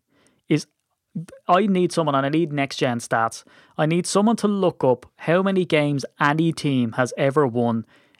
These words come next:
a, like, d-, devoid of any deficiencies at wide receiver, offensive line, quarterback, whatever, uh,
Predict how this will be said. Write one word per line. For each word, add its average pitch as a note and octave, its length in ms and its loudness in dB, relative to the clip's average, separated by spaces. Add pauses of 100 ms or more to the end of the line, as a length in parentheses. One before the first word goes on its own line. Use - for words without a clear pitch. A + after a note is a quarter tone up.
(120)
a, D3 120 0 (320)
like, D3 280 -2 (140)
d-, B3+ 120 -16 (320)
devoid D#3+ 580 2
of D#3+ 160 2
any D3 280 0
deficiencies C3 720 -2
at B2 160 0
wide B2+ 220 2
receiver, B2 540 0
offensive A#2 480 0
line, A#2 340 0
quarterback, A#2+ 560 0
whatever, C3 500 2 (240)
uh, A#2+ 200 -2